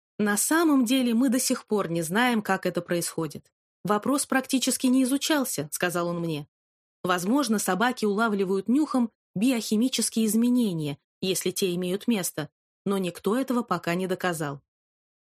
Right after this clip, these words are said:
Мысль о том, что запах может играть здесь важную роль, приобретает все большее распространение по мере того, как мы изучаем способность собак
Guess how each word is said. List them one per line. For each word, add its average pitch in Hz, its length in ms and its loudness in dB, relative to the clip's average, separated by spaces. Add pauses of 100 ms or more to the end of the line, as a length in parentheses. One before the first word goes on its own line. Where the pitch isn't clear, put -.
(100)
Мысль 233 400 2
о 226 80 0
том, 254 200 2
что 214 200 -2
запах 240 380 0
может 208 300 0
играть 208 320 0
здесь - 280 -4
важную 185 440 -2
роль, 311 260 0 (400)
приобретает 226 640 0
все - 220 0
большее 214 420 0
распространение 202 800 0
по 196 100 -2
мере 190 260 0
того, 190 300 0
как 202 200 -2
мы 202 140 0
изучаем 180 440 0
способность 170 580 -2
собак 240 420 0